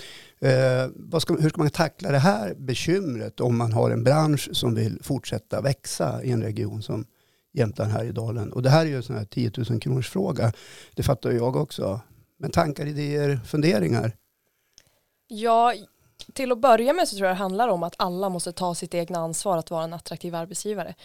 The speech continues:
Speaker 2: Eh, och också kollektivt tillsammans i branschen, att utveckla ryktet. Eh, det, nu kanske vissa delar inom besöksnäringen är ju väldigt, väldigt attraktiv. Vissa delar, eh, är ju fortfarande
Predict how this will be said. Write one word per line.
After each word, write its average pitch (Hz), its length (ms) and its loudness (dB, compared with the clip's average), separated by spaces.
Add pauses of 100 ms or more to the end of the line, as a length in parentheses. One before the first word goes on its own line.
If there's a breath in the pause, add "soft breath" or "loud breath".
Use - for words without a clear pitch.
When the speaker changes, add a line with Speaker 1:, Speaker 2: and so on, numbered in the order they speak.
(240 loud breath)
Speaker 2:
Eh, 196 160 4
och - 240 -2
också 185 240 -2
kollektivt 196 520 -4
tillsammans 165 440 -6
i 165 40 -12
branschen, 208 600 -2
att 185 160 -6
utveckla 165 640 -4
ryktet. - 760 -8 (320 loud breath)
Eh, 190 640 2
det, 196 720 2
nu 202 180 -4
kanske 208 400 4
vissa 208 400 -4
delar 214 240 4
inom 180 180 0
besöksnäringen 180 640 -2
är 208 160 0
ju 190 120 2
väldigt, 185 340 -2
väldigt 175 260 -2
attraktiv. 180 500 -6 (340 loud breath)
Vissa 214 300 0
delar, 190 380 4 (320 loud breath)
eh, 180 320 -2
är 196 120 2
ju 185 140 2
fortfarande 185 920 0